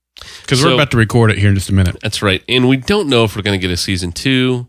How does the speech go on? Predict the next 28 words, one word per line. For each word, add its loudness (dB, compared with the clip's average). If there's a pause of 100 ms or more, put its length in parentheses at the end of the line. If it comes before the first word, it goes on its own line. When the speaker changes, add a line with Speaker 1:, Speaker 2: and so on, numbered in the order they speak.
(580)
Speaker 2:
So 0
we -2
don't 0
know 4
if -4
there's -2
going -2
to -8
be -2
room 2
for -6
another 2
podcast -4 (560)
for -8
this 0
show. 0 (1120)
Um, -2 (380)
but 4
we 4
would 2
encourage 2
you, 4
if -2
you 0
enjoyed 0
the, -2
the -4 (260)
series -2